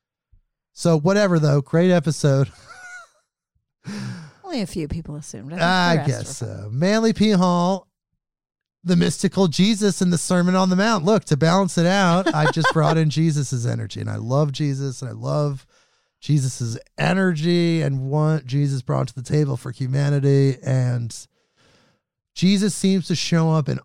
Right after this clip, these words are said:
Speaker 1: all the New Age circles. Nicole Ballo, the Egyptian shaman, talked about interacting with Jesus on her biggest, uh, journeys into those realms. It's an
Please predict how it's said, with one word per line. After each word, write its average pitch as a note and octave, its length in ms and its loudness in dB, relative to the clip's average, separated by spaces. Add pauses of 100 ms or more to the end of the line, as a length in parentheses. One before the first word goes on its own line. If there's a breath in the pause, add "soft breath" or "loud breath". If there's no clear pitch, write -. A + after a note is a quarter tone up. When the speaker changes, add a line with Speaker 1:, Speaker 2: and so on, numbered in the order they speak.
Speaker 1:
all G3 360 -2
the F#3 100 -2
New E3+ 300 0
Age D3 280 -4
circles. C#3+ 580 -6
Nicole C#3+ 400 -6
Ballo, C#3 520 -2
the B2+ 140 -2
Egyptian B2+ 460 -10
shaman, D3 520 -6
talked C3+ 280 -4
about C3+ 200 -6
interacting B2+ 460 -6
with A2+ 100 -8
Jesus B2 400 -4
on A2+ 140 -6
her G#2+ 180 -8 (640)
biggest, D3 540 -4 (120)
uh, C3 300 -2 (460)
journeys C#3 920 -2 (480)
into C#3 240 -2
those B2+ 260 -2
realms. B2 460 -6 (680)
It's C#3+ 200 0
an C3 140 -2